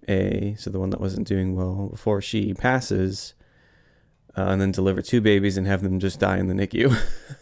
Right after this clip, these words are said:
<laughs> which is just so horrible. So we, deep down, I knew she was gonna say, "Well, we can just kind of,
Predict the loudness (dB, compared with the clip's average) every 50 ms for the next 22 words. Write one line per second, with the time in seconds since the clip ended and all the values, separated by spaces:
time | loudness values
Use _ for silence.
0 | _ _ _ _ _ _ _ _ _ _ _ -20 -20 -20 -20 -20 -20 -20 -20 -20
1 | -20 -14 -12 -6 -4 -2 0 0 0 0 2 2 2 4 2 0 0 0 -2 -4
2 | -6 -6 -6 -8 -14 -20 -20 _ _ -20 -20 _ _ _ _ _ _ _ _ _
3 | _ _ _ _ _ _ _ _ _ _ _ _ _ _ _ _ _ _ _ _
4 | _ _ -20 _ _ _ _ _ _ _ _ _ _ _ _ _ _ _ _ _
5 | -14 -4 0 4 4 6 6 6 6 4 2 0 -6 -12 -16 -20 -20 -20 -20 _
6 | _ _ _ -20 -20 _ -6 0 2 4 4 4 4 4 4 4 4 2 2 2
7 | 4 4 4 4 6 4 4 6 4 4 6 6 6 4 4 2 0 -2 -2 0
8 | 0 -2 -2 0 0 0 2 2 2 2 2 2 0 0 0 -2 -2 -2 -2 -2
9 | -2 0 0 -2 -4 -6 -12 -20